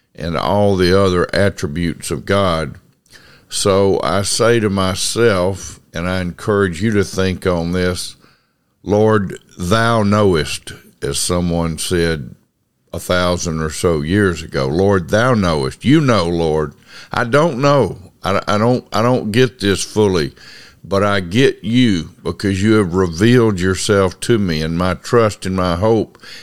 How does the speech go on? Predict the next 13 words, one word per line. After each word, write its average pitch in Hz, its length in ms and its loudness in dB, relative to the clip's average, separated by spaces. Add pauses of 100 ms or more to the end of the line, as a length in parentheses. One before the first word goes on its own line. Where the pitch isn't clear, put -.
is 87 180 -2
not 107 300 2
in 95 180 0
my 101 300 2
understanding, 95 880 0
but 85 120 -2
in 85 220 0
you. 98 420 0 (1080)
To 101 120 0
follow 135 460 0
Christ 107 640 0
is 87 200 -2
not 98 460 0